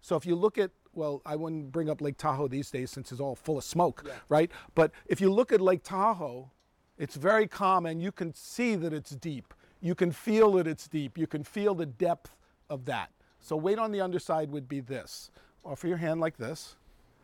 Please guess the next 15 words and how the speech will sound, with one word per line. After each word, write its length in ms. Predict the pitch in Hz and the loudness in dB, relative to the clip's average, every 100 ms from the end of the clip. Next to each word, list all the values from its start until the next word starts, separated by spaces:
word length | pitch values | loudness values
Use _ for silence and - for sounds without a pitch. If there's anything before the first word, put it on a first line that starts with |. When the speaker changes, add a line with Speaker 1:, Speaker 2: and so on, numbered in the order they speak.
| _ _ - _ | _ _ -20 _
Speaker 1:
and 320 | 127 127 123 | -4 -2 -2
just 200 | 143 170 | -2 -2
relax 280 | 147 101 - | 0 0 -2
like 120 | 113 | -6
you're 80 | 127 | -6
shaking 260 | - 113 123 | -8 -6 -6
hands. 360 | 98 113 - - _ | -6 -8 -12 -20 _
Right, 180 | 82 - - _ | -10 -10 -20 _
okay. 180 | - - - - - - | -14 -12 -16 -20 -6 0
And 120 | 135 | 2
first 340 | - 226 - | 6 6 6
think 220 | - 202 | 4 6
on 200 | 185 165 | 6 4
this 220 | 160 175 147 | 4 2 -2
line, 460 | 117 87 120 175 | -4 -4 -6 -10